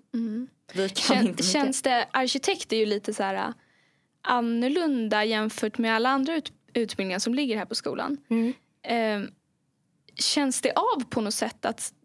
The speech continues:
Speaker 1: det inte riktigt är samma? Eller förstår du? Att man inte riktigt läser samma kurser?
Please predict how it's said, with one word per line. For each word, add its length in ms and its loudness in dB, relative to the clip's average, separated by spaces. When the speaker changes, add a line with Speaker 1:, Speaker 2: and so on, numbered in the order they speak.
Speaker 1:
det 80 0
inte 280 0
riktigt 280 -2
är 80 0
samma? 400 0
Eller 100 0
förstår 320 0
du? 100 -2
Att 140 -4
man 100 0
inte 120 -2
riktigt 460 -4
läser 280 0
samma 240 0
kurser? 500 -2